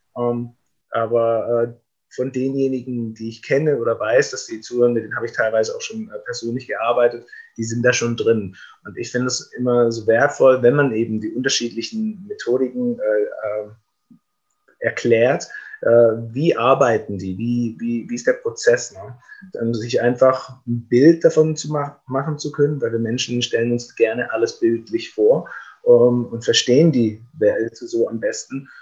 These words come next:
Und deswegen nehme ich das gerne immer so, so, ja, le-, runtergebrochen, äh, oder stelle das gerne so leicht heruntergebrochen in Bildern dar, so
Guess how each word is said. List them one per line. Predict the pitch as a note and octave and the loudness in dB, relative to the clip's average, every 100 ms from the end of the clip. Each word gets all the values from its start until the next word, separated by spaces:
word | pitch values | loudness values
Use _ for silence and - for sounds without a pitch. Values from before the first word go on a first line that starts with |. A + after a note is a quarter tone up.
| _ - | _ -8
Und | A#2 G#2+ | -4 -4
deswegen | - - A2+ A#2 G#2+ - - | -2 2 2 2 -2 -8 -8
nehme | B2 A#2 B2 C#3+ | -2 2 4 4
ich | C#3 | 4
das | C3 - | 4 6
gerne | B2 B2+ | 6 6
immer | B2 B2 | 4 4
so, | A#2 A#2 A2+ A2 | 6 6 4 0
so, | A2 G#2 - _ | -2 -2 -6 _
ja, | A2 G#2+ G#2+ G2+ - _ _ _ - | 2 4 2 -2 -12 _ _ _ -4
le-, | G#2 - - | -2 -2 0
runtergebrochen, | C3 D3 D3+ C#3+ A#2+ C3+ C#3 C3+ C3 B2+ B2 - - | 4 6 4 2 2 4 4 4 2 -2 -6 -16 -8
äh, | A2 G#2+ G#2 A2 _ _ - | -6 -6 -8 -16 _ _ -6
oder | A2 | 0
stelle | - C#3 | 6 6
das | C#3 | 6
gerne | B2+ B2 | 4 2
so | B2+ A#2+ G2+ | 4 4 4
leicht | A2+ G#2+ B2 - | -2 4 4 4
heruntergebrochen | A#2 A#2 B2 B2 A2+ A2 G#2+ | 4 4 4 0 -4 -10 -8
in | G2 | 0
Bildern | A#2 C3+ C3 | 2 2 0
dar, | G#2+ A#2 | 0 0
so | A#2 A2+ | 0 -2